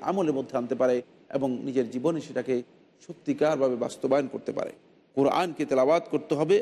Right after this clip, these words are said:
এবং বুঝতে হবে। কোরআন তেলাওয়াত করার জন্য আল্লাহ রাব্বুল আলামিন আমাকে আপনাকে নির্দেশ দিয়েছেন। এটি আল্লাহর পক্ষ থেকে নির্দেশিত বিষয়। শুধুমাত্র আল্লাহ রাব্বুল আলামিন উৎসাহিত করেছেন,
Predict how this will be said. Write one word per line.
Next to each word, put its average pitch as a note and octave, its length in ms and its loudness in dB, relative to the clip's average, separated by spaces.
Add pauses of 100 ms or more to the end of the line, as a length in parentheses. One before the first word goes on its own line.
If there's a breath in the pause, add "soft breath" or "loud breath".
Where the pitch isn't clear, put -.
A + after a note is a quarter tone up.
এবং C3+ 160 -6
বুঝতে E3 300 -8
হবে। - 180 -20 (1700)
কোরআন F#3 380 2 (160)
তেলাওয়াত E3 480 2
করার D#3 180 4
জন্য D3 200 -6
আল্লাহ C3+ 200 2
রাব্বুল C3 280 -2
আলামিন B2+ 320 -2 (300)
আমাকে D3 360 -6
আপনাকে B2+ 340 -4
নির্দেশ C#3+ 380 -2
দিয়েছেন। - 280 -10 (1200)
এটি B2+ 140 0 (100)
আল্লাহর E3 300 2
পক্ষ F3+ 220 -4 (120)
থেকে D#3 140 -2 (100)
নির্দেশিত D3 380 -2 (120)
বিষয়। D#3+ 320 2 (360)
শুধুমাত্র D3 440 0 (880)
আল্লাহ D3 220 2
রাব্বুল C3 240 2
আলামিন B2+ 240 0
উৎসাহিত D3+ 400 -6 (120)
করেছেন, C3+ 340 -2